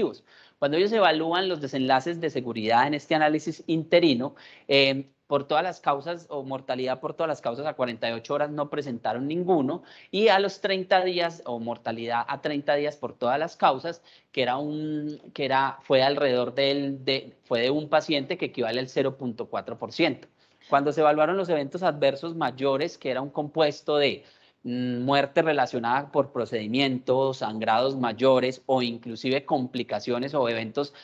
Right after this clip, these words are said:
relacionados con el pro-, periprocedimiento, pues básicamente, eh, se presentó por pacientes que presentaron algún grado de sangrado que ellos determinaron mayor, pero hacían, mm, claridad que ninguno de estos pacientes, estos tres pacientes me parece que están ahí,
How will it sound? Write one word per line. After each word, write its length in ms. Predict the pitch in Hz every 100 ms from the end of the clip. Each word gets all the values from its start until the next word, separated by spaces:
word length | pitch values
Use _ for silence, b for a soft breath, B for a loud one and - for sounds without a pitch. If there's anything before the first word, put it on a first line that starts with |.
| B
relacionados 560 | 139 120 123 113 123 -
con 140 | 147
el 120 | 117
pro-, 240 | - 117 113 -
periprocedimiento, 1000 | 123 113 110 110 117 110 120 131 135 226 - B B
pues 160 | 135 127
básicamente, 920 | 123 151 156 131 127 127 151 156 135
eh, 60 |
se 160 | 143 131
presentó 640 | 120 120 110 - 127 156 B B
por 240 | - 165 160
pacientes 500 | 165 170 156 165 -
que 100 | 131
presentaron 600 | 123 120 113 117 131 143
algún 340 | 131 120 117 120
grado 400 | 127 135 147 127
de 80 | 120
sangrado 480 | 113 107 113 123 135
que 100 | 143
ellos 220 | 147 143
determinaron 720 | 120 120 113 113 117 139 156 -
mayor, 560 | 147 185 190 180 196 - B
pero 120 | - 185
hacían, 420 | 185 190 190 185 _ _ -
mm, 200 | 175 175
claridad 580 | 190 175 175 180 175
que 120 | - 131
ninguno 460 | 123 123 160 190
de 100 | 175
estos 380 | 151 - 156 - -
pacientes, 560 | 123 139 123 113 147
estos 240 | 139 139 -
tres 260 | 135 135
pacientes 380 | - 143 139 147
me 60 | 143
parece 200 | 117 131
que 80 | 135
están 220 | - 120
ahí, 240 | 151 247